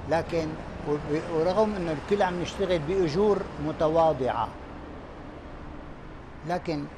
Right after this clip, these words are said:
إذا بدنا نعمل نحن شيء مزبوط ب-، حتى على صعيد البرنامج، مو على صعيد المسلسل. يعني، شوفوا برا لما عم يعملوا برنامج،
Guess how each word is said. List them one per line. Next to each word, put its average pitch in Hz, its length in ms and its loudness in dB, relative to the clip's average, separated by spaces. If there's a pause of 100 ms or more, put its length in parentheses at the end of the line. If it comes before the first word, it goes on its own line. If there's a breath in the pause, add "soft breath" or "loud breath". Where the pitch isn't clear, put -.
إذا 170 180 -4
بدنا 147 220 -2
نعمل 175 380 0 (180)
نحن 139 400 -6
شيء 165 300 -4
مزبوط 131 560 -4 (1500)
ب-، 143 40 -4 (180)
حتى - 400 -6
على 143 220 -4
صعيد 151 400 -2
البرنامج، 123 640 -2 (520)
مو 147 100 2
على 147 140 0
صعيد 135 280 -2
المسلسل. 120 580 -6 (460 loud breath)
يعني، 156 200 -4
شوفوا 156 320 -6
برا 131 240 0
لما 127 220 -4
عم 139 140 -4
يعملوا 143 260 -2
برنامج، 139 440 -4